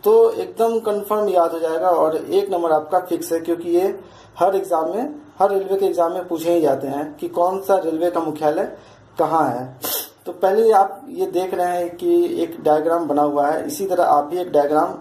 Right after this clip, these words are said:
अपने रफ page पे या किसी भी page पे बना लीजिएगा, जिसमें कि एक, अ, अब, अब अगर, अगर आप map देखते हैं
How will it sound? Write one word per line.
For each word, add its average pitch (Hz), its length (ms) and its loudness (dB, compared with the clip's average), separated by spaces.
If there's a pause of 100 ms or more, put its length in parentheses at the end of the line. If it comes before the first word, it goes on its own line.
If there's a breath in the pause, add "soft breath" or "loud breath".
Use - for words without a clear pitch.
अपने 160 300 -2
रफ 156 260 0
page 156 240 -4
पे 196 80 0
या 196 140 2
किसी 196 240 -8
भी 190 100 -6
page 165 260 -6
पे 196 80 0
बना 147 200 0
लीजिएगा, 147 500 -2 (500 loud breath)
जिसमें 175 260 -4
कि 220 160 0
एक, - 440 -4
अ, 156 360 0 (840)
अब, 165 160 -2
अब - 420 -2
अगर, 185 160 0
अगर 190 320 2
आप 196 240 4
map 185 400 0
देखते 175 280 0
हैं 151 360 -2